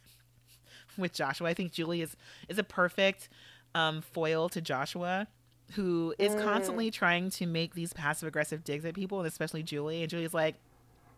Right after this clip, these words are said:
Speaker 1: "Not
Speaker 2: No.
Speaker 1: picking it up. Nope."
Speaker 2: Well, that's, that's what Julie also learned in, in school with younger people, is how to
Speaker 1: <laughs>
Speaker 2: not get trapped by immature people.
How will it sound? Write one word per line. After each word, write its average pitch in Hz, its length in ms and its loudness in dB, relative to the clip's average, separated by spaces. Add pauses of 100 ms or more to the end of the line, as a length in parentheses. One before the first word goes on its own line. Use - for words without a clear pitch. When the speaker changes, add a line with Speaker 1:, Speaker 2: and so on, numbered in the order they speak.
(600)
Speaker 1:
"Not 190 80 2 (200)
Speaker 2:
No. 196 40 10
Speaker 1:
picking 226 220 2
it 269 80 4
up. 262 240 8 (1120)
Nope." 226 280 0 (100)
Speaker 2:
Well, 220 140 6
that's, 254 560 6
that's 240 340 10
what 240 180 4
Julie 226 320 6
also 247 320 6
learned 185 520 0
in, 180 580 -6
in 175 220 -2
school 190 420 4
with 180 140 2 (100)
younger 185 300 4
people, 190 520 2
is 190 160 2
how 185 240 6 (140)
to 196 440 0
Speaker 1:
<laughs> - 60 -4
Speaker 2:
not 220 460 10 (340)
get - 260 12
trapped 233 640 6
by 190 180 4
immature 247 440 -4
people. - 480 2